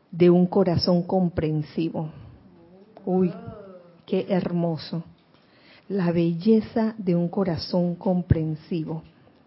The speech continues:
Eh, y habiendo leído o releído el capítulo, porque estoy segura que lo leí hace tiempo,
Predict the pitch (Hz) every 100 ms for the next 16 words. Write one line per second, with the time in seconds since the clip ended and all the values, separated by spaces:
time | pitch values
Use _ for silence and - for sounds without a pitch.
0 | _ _ _ _ _ _ _ - - -
1 | - - - - - 185 170 165 165 -
2 | _ _ _ _ _ _ _ _ _ 208
3 | 208 220 240 262 277 254 208 165 - -
4 | _ _ _ _ _ _ _ _ - 180
5 | 170 202 214 208 214 190 165 - 156 160
6 | 160 196 208 196 160 180 170 175 185 190
7 | - 156 - 175 175 180 185 180 185 185
8 | 165 120 165 - - _ - 170 165 170
9 | 185 190 175 185 180 175 170 185